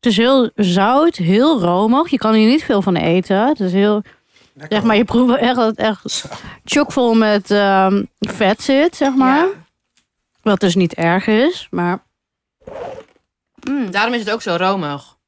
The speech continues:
Speaker 1: Precies.
Speaker 2: Het is inderdaad geen ijs, maar wel heel lekker.
Speaker 3: Ja.
Speaker 2: Het is echt
Speaker 3: En ik kan me dus voorstellen dat als dit straks ijs is
Speaker 2: Ja. Overnight. Morgen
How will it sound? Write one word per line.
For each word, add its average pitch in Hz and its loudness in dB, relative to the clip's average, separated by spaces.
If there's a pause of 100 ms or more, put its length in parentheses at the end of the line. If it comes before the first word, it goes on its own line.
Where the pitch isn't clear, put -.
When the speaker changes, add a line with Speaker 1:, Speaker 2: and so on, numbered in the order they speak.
(440)
Speaker 1:
Precies. 208 -4 (1000)
Speaker 2:
Het - -20
is - -14
inderdaad 117 -6
geen 147 -6
ijs, 147 -6
maar 117 -6
wel 131 -2
heel 139 0
lekker. 156 -2 (380)
Speaker 3:
Ja. 208 -4
Speaker 2:
Het 170 -16
is 113 -6
echt - -4 (1120)
Speaker 3:
En 233 -8
ik 220 -4
kan 247 -2
me 254 -6
dus 240 -10
voorstellen 254 -4
dat 214 -6
als 214 -6
dit 247 -6
straks 214 -6
ijs 208 -4
is 190 -8
Speaker 2:
Ja. 120 -20 (500)
Overnight. 107 -10 (320)
Morgen 113 -2